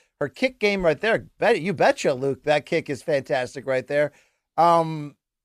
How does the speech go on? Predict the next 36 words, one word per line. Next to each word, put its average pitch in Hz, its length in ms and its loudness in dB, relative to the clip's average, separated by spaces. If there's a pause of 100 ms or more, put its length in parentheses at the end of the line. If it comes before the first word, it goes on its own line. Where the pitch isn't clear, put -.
(360)
it's, - 400 0
it's 196 180 0
such 277 280 2
a 330 60 2
weird 233 440 -2
career. 247 540 -4
I 165 100 4
mean, 190 240 -2 (300)
I 202 60 0
remember 254 340 2
writing 226 400 2
certain 196 520 -4 (160)
previews 208 520 -2
and 175 180 -4 (160)
exploring 202 840 -2
narratives 190 520 2
ahead 170 180 2
of 156 140 2
the 139 80 -6
de 127 120 -6
Randamie 190 600 0 (400)
and, 214 320 0
I 180 80 6
believe, 165 420 0
the 143 80 -4
Cyborg 160 600 0
fight 139 260 2
where 143 140 -4
you're 143 80 0
like, 143 280 2 (340)
you 208 100 -4
know, 196 80 6
if - 80 0
Holm 226 240 0
becomes 202 340 -2
a, 156 260 4